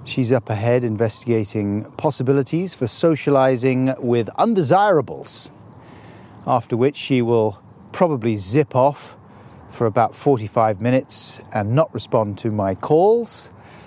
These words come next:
and then turn up later on at the house acting weirdly, running around,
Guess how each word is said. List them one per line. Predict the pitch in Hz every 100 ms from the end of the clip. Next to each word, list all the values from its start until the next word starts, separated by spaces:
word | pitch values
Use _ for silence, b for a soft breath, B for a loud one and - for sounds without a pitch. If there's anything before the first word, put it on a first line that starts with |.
| B
and | 165 170
then | 180 160
turn | - 202 196
up | 185 180 -
later | 170 170 - 160
on | 151
at | 151
the | 139
house | 123 131 127 123 - - - 143
acting | 131 - 131 120
weirdly, | 127 120 113 107 98 - - B B B B -
running | 113 127 131 120
around, | 120 117 117 113 113